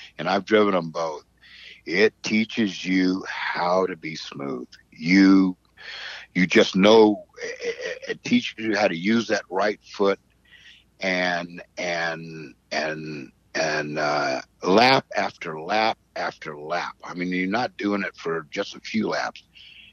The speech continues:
You know, you're doing it for four or five hundred miles. And, uh, and, and, and I, I got it. As soon as I did it,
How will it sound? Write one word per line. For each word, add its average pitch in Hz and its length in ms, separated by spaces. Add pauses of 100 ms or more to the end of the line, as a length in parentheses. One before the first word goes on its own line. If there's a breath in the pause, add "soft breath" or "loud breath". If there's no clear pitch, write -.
(120)
You 92 80
know, 90 60
you're 85 180
doing 107 280
it 92 140
for - 380 (180)
four 98 540
or 78 60
five 87 320
hundred 82 280
miles. 76 640
And, 73 380
uh, 71 280 (920 soft breath)
and, 76 360 (100)
and, 80 200
and 90 200
I, 92 300 (120)
I - 180
got 107 340
it. - 140
As - 60
soon 120 160
as 113 120
I 104 140
did 98 260
it, 87 100